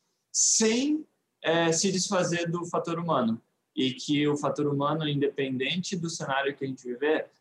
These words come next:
sim, vai ser um grande diferencial. Capacitar cada uma das nossas pessoas que constroem cada uma dessas soluções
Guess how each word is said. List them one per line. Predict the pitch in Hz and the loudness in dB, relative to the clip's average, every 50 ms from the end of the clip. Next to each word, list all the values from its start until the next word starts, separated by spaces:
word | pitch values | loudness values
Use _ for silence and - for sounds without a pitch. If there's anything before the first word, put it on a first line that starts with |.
| _ | _
sim, | - - - - - 165 160 160 175 180 170 151 | -6 -4 -2 0 2 2 2 2 2 0 0 0
vai | 156 151 147 | 0 0 0
ser | 147 - 151 147 147 | 0 0 0 2 2
um | 143 143 | 2 0
grande | 135 139 139 143 165 170 185 170 | 2 2 2 2 0 0 -2 -2
diferencial. | 185 180 - 180 170 170 165 160 - - 143 120 107 101 - - - _ _ _ _ _ | -4 -4 -6 -6 -4 -4 -4 -4 -2 0 2 2 2 2 0 -4 -10 _ _ _ _ _
Capacitar | - 139 131 131 160 156 160 - - 165 - - 160 156 180 214 - - | 0 0 2 4 4 4 4 2 0 0 0 2 2 4 4 2 2 0
cada | - 180 175 170 175 170 | 0 0 2 2 2 2
uma | 175 170 165 | 0 -2 -2
das | 151 156 151 | -2 -2 -2
nossas | 147 151 147 - - 156 | -2 -4 -6 -6 -8 -10
pessoas | - - 147 135 - - - 180 180 180 - - | -10 -8 -8 -6 -2 0 0 2 2 2 2 2
que | - - 156 - - - _ _ - | 2 2 0 0 0 -4 _ _ -2
constroem | - 185 185 160 - - - 165 160 175 196 208 | 0 2 2 2 0 0 2 2 4 4 4 2
cada | 190 175 175 165 165 160 | 2 2 2 2 4 2
uma | 160 160 151 | 2 2 2
dessas | 147 147 147 - 151 - | 0 0 0 0 -2 -2
soluções | - 147 143 139 135 - - 156 165 196 196 170 - | -2 -2 0 -2 -2 -2 -2 -2 0 0 0 -2 -4